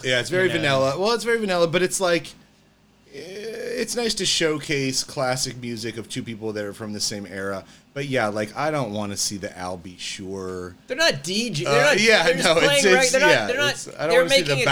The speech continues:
Speaker 2: sound like it
Speaker 1: Wow
Speaker 2: was,
Speaker 1: versus
Speaker 2: yeah,
Speaker 1: Little
Speaker 2: yeah.
Speaker 1: Romeo.
Speaker 2: <laughs> Yeah.
Speaker 1: Fucking,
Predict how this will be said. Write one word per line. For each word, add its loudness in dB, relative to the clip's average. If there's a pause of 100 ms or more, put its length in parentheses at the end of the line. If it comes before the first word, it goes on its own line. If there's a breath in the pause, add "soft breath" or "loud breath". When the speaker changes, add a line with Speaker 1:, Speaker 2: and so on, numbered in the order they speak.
Speaker 2:
sound 4
like 2
it 2
Speaker 1:
Wow 6
Speaker 2:
was, 0
Speaker 1:
versus 0
Speaker 2:
yeah, 6
Speaker 1:
Little 2
Speaker 2:
yeah. 2
Speaker 1:
Romeo. 0
Speaker 2:
<laughs> -
Yeah. 6 (160)
Speaker 1:
Fucking, -2